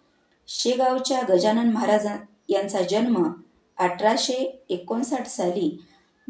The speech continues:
जुन्नर तालुक्यातील डिंगोरे या गावी झाल्याचा उल्लेख श वा टन्नू यांच्या वैभवशाली जुन्नर या पुस्तकात आढळतो.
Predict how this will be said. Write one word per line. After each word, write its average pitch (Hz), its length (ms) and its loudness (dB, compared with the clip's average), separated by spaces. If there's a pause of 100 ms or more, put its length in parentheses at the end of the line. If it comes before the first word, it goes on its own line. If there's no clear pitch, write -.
जुन्नर 220 380 2
तालुक्यातील 202 640 0 (420)
डिंगोरे 233 500 4
या 208 80 2
गावी 185 300 2
झाल्याचा 180 460 0 (100)
उल्लेख 214 320 -2 (440)
श - 200 -4
वा 226 360 2
टन्नू 208 480 6 (460)
यांच्या 240 640 4 (140)
वैभवशाली 233 760 4
जुन्नर 202 500 4 (280)
या 214 240 2
पुस्तकात 190 560 0 (300)
आढळतो. 180 720 2